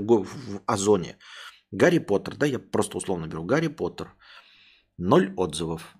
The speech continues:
Либрес, ноль отзывов. Вот она стоит распечатанная. Кто эти люди, которые покупают книги с ноль, с ноль отзывов? Они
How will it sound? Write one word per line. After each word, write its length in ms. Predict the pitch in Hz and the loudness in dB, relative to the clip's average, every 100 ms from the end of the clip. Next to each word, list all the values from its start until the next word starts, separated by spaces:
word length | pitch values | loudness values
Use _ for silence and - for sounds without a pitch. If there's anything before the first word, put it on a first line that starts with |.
| _ | _
Либрес, 520 | 92 131 82 78 - | -4 -4 -4 -4 -4
ноль 220 | 123 175 - | -2 -4 -4
отзывов. 580 | 87 71 82 78 - - _ _ _ _ _ _ _ _ _ _ _ _ | -8 -6 -8 -10 -16 -20 _ _ _ _ _ _ _ _ _ _ _ _
Вот 180 | 87 92 | -6 -4
она 80 | |
стоит 320 | - - 110 104 | -4 -2 -2 -2
распечатанная. 800 | - - - 73 - - - - _ _ _ | -8 -8 -8 -8 -10 -14 -20 -20 _ _ _
Кто 260 | - 185 170 | 2 8 8
эти 180 | 143 127 | 8 6
люди, 300 | 170 220 196 | 6 6 4
которые 360 | 135 131 123 | 4 4 4
покупают 640 | - - 120 165 147 - - - - - | 2 -4 2 6 6 4 -4 -18 -18 -10
книги 360 | - 143 202 143 | 0 4 6 6
с 180 | - 131 | 4 4
ноль, 480 | 135 143 139 135 | 4 6 4 0
с 120 | 117 131 | -2 2
ноль 200 | 151 135 | 2 4
отзывов? 420 | 123 98 98 95 | 4 4 0 0
Они 200 | 113 | -2